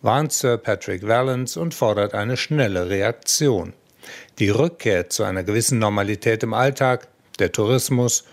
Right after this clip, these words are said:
kühlere Temperaturen im Herbst und unzureichende Testkapazitäten sowie mangelnde Disziplin vor allem jüngerer Bürger gelten als Ursachen für den rasanten Wiederanstieg der Corona-Zahlen.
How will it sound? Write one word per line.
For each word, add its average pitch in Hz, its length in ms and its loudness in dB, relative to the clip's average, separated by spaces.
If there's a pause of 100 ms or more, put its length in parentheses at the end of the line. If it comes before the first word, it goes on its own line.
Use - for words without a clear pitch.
(200)
kühlere 170 380 2
Temperaturen 123 760 0
im 101 100 -2
Herbst 135 460 -2
und 98 260 -2
unzureichende 104 920 0
Testkapazitäten 123 1300 0 (360)
sowie 95 300 0
mangelnde 110 440 2
Disziplin 131 760 0
vor 110 140 2
allem 98 220 0
jüngerer 123 380 2
Bürger 120 420 0 (420)
gelten 110 320 0
als 127 200 0
Ursachen 120 680 0
für - 160 -10
den 95 180 -8
rasanten 117 680 0
Wiederanstieg 135 840 -4
der 95 180 2
Corona-Zahlen. 95 1080 -2